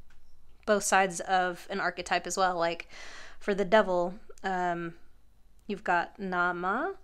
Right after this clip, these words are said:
and Asmodeus. Asmodeus, I'm going to butcher those names, I know. Um, but you've got restriction and addiction, which are two very, um, strong keywords for the Devil card.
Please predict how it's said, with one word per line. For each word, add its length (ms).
and 460
Asmodeus. 1000
Asmodeus, 840
I'm 120
going 160
to 80
butcher 240
those 240
names, 340
I 80
know. 260
Um, 280
but 120
you've 120
got 220
restriction 600
and 400
addiction, 640
which 160
are 140
two 480
very, 500
um, 300
strong 600
keywords 500
for 200
the 100
Devil 320
card. 340